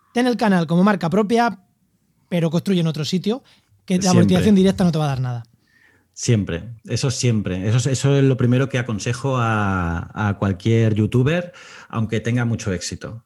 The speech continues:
Speaker 2: Eh, porque normalmente una persona que le, que, que le explota el éxito, eh, suele ser joven también, aparte, ¿no? Y dice, "Buah, voy a, me voy a dedicar a esto". Yo siempre digo lo, que, primero, que las redes sociales,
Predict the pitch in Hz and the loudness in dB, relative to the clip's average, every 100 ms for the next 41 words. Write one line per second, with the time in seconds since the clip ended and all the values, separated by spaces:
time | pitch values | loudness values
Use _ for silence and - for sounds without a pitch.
0 | - 107 101 98 95 92 92 90 85 92 | -12 -6 -4 -2 -4 -4 -4 -4 -6 -6
1 | 95 98 107 104 110 107 113 120 - 117 | -6 -6 -4 -2 -2 -2 -2 -4 -6 -6
2 | 110 - 113 110 113 104 - 101 - - | -6 -6 -6 -6 -8 -8 -8 -10 -10 -6
3 | 104 95 120 110 107 117 - 123 127 127 | -4 -2 -4 -2 -2 -4 -4 -6 -2 0
4 | 123 123 - - - - _ _ - 110 | -2 -4 -12 -20 -20 -20 _ _ -6 -4
5 | 101 107 104 101 85 139 131 120 98 113 | -2 -4 -4 -6 -4 -2 0 0 0 0
6 | 123 120 107 113 117 120 113 113 160 143 | 0 0 -2 -4 -2 -2 0 -2 -2 -2
7 | 120 101 98 98 101 - 101 95 92 98 | -2 -4 -4 -6 -6 -8 -10 -8 -4 -4
8 | 104 107 101 107 117 110 107 110 95 90 | -2 -2 0 0 0 -2 -2 -4 -4 -6
9 | - 90 - - - - - - _ - | -8 -14 -16 -20 -20 -20 -20 -20 _ -2
10 | 139 175 175 165 156 123 104 82 85 95 | 0 2 4 2 2 2 0 -2 -6 -8
11 | 104 110 127 - - - - - - - | -8 -4 -4 -4 -10 -14 -14 -18 -18 -6
12 | 135 147 151 131 117 147 185 143 - 120 | -2 0 0 0 0 0 -2 -4 -2 -2
13 | 180 247 - | -2 -4 -10